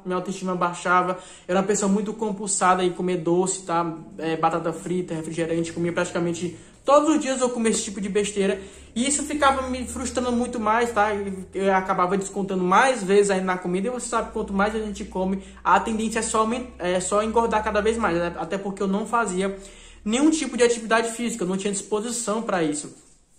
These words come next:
Eu já comprei, eu já comprei alguns tipos de remédios, tá? Vou mostrar pra vocês.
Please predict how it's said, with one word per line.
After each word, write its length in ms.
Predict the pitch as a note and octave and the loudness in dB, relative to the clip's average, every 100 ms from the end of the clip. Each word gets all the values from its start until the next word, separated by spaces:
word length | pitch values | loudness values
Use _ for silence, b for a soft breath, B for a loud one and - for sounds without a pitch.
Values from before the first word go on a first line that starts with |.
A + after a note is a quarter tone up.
| - _ _ D#3+ | -20 _ _ -2
Eu 80 | |
já 160 | E3+ G#3 | 2 4
comprei, 460 | B3 A#3 - G3 F3 | 4 0 2 0 0
eu 60 | |
já 120 | F#3+ | -2
comprei 320 | G3 G#3 F#3+ G3 | -2 -4 -4 -4
alguns 220 | F#3 F#3 | -4 -6
tipos 240 | F#3 F#3 | -8 -8
de 80 | F3 | -6
remédios, 440 | F#3+ F3 D3 F3+ | -4 -2 -4 -4
tá? 300 | - D3+ E3+ - - | -4 -6 -8 -10 -12
Vou 100 | D3+ | -10
mostrar 160 | D#3 | -8
pra 120 | - D3 | -4 -4
vocês. 440 | D#3 - D#3+ E3 | -4 -2 -2 -2